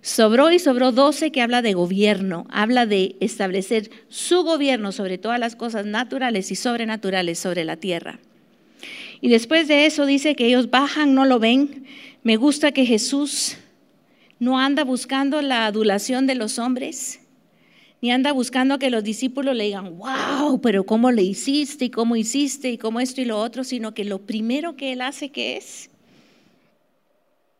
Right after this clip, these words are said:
Es que Él se va. A un monte, porque siempre agradece al Padre.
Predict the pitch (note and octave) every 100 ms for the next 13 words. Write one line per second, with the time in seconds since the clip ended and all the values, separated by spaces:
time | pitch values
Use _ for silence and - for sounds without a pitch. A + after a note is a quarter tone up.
0 | _ _ - - G#3+ - A#3+ B3 C#4 B3+
1 | D4+ - - _ _ _ _ _ _ _
2 | _ _ _ _ _ _ _ - B3 B3+
3 | F#4+ A4+ A#3 F3+ - _ _ _ _ _
4 | _ _ _ _ _ _ _ _ _ _
5 | _ _ _ _ - A3 A3+ - - D4
6 | D#4+ D#4 D#4 - - A3 G#3 G#3+ A3 B3+
7 | B3+ C#4 C4 - - A3+ A3 - A#3 A3
8 | G#3+